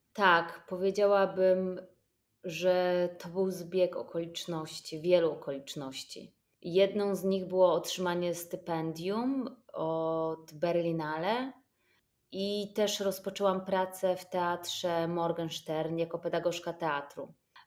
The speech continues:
E, a potem pomyślałam, że może mogłabym nie tylko pracować z dziećmi, ale także dla dzieci.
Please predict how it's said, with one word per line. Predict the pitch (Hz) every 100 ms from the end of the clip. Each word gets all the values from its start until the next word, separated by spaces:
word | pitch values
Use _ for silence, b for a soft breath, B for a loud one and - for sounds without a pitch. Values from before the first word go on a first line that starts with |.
| -
E, | 165 165 -
a |
potem | 175 208 226
pomyślałam, | 220 208 202 196 196 220 226
że | 190 185
może | 185 185 185
mogłabym | 180 185 190 185 180 185
nie | 190
tylko | 190 233 233
pracować | 190 175 175 170 160 151
z | -
dziećmi, | - 170 165 - 160 170 208 226 -
ale | 165 160
także | 160 185 175 180
dla | 160 170 196 196 175
dzieci. | 160 147 - - 147